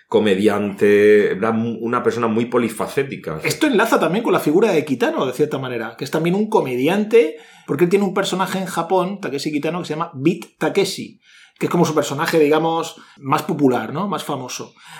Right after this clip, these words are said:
Speaker 2: Aquí en Occidente, en cambio, es Takeshi Kitano el autor oriental, ¿no? Esto es curioso, esta doble personalidad. Y creo que Shintaro Katsu tiene algo de esto también.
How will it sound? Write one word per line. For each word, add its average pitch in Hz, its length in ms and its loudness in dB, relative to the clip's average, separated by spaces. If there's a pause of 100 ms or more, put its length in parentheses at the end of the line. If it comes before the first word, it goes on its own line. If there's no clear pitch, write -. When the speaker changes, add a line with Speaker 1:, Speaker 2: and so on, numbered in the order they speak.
(120)
Speaker 2:
Aquí 139 300 2
en 175 80 4
Occidente, 170 460 2
en 160 100 -4
cambio, 170 300 2
es 175 120 -6
Takeshi 160 360 -4
Kitano 160 320 -4
el 127 160 -2
autor 117 640 0
oriental, 123 680 -2
¿no? 170 160 4
Esto 190 160 2
es 175 80 0
curioso, 160 400 4
esta 156 240 0
doble 165 200 4
personalidad. 147 540 0
Y 131 120 0
creo 240 240 6
que 185 280 2
Shintaro 139 360 0
Katsu 233 340 -4
tiene 254 240 0
algo 131 300 0
de 143 80 0
esto 160 240 -4
también. 110 340 -10